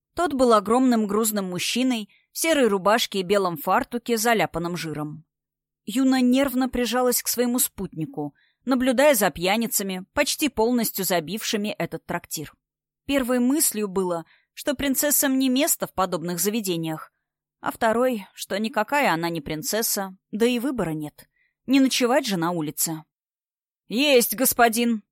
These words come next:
только одна с одноместной кроватью». Девушка нервно сглотнула и опустила взгляд. «Могу дать тюфяк для вашего слуги». Трактирщик кивнул на нее.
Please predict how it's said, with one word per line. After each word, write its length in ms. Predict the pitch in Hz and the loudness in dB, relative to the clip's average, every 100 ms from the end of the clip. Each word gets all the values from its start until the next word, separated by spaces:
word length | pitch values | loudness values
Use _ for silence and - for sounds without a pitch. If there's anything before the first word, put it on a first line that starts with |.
| - | 2
только 420 | 269 247 262 240 | 2 4 4 4
одна 320 | 220 262 262 | 6 4 4
с 120 | 220 | 4
одноместной 560 | 226 208 233 220 208 208 | 0 0 0 0 -2 -2
кроватью». 720 | 208 214 175 - 160 156 151 _ _ _ _ _ _ _ | 2 2 2 -2 -4 -6 -8 _ _ _ _ _ _ _
Девушка 520 | 196 254 247 - - | -2 0 0 -4 -2
нервно 460 | 233 240 247 226 226 | 0 0 0 -2 -4
сглотнула 640 | 196 208 208 233 254 233 | -2 -2 -2 -2 0 -2
и 160 | - 226 | -2 -2
опустила 500 | 226 233 - - 202 | -4 -4 -6 -4 -4
взгляд. 540 | 202 202 170 139 - _ _ _ _ - | -4 -6 -6 -6 -14 _ _ _ _ -4
«Могу 380 | 254 269 330 | -2 0 0
дать 240 | 302 277 277 | 4 2 2
тюфяк 480 | - 202 226 277 269 | -2 -2 0 0 2
для 200 | 277 196 | 2 4
вашего 380 | 190 - 220 | 2 0 0
слуги». 520 | 233 254 254 175 180 - _ _ _ - | 0 2 -2 -2 -6 -8 _ _ _ -4
Трактирщик 680 | 262 247 - 277 - 262 - | -2 -2 0 0 0 -2 -4
кивнул 420 | 269 247 202 170 | -2 0 0 -2
на 40 | |
нее. 400 | 180 190 165 151 | -6 -4 -4 -6